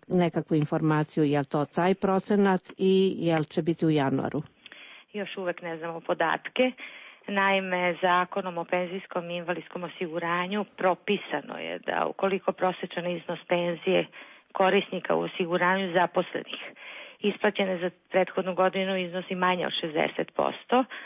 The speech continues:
Speaker 2: od iznosa prosečne zarade bez poreza i doprinosa, penzije će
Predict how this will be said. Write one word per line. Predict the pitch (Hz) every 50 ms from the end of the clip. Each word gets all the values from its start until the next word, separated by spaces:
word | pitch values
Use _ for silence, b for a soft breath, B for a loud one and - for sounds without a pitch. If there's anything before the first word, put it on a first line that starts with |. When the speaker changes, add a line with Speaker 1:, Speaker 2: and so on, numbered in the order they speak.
| B B B B B B -
Speaker 2:
od | 190 190 180
iznosa | 202 190 175 202 190 - 180
prosečne | 170 - 175 180 175 - - 185 - - - 170 160
zarade | 147 185 185 185 185 170 170 165
bez | - 202 202 - - -
poreza | 165 160 156 156 147 - -
i | - -
doprinosa, | - - 196 202 - - 233 247 233 - - 233 214 B B B B B B B B B B _ _
penzije | - 196 185 180 170 190 185
će | 175 - 185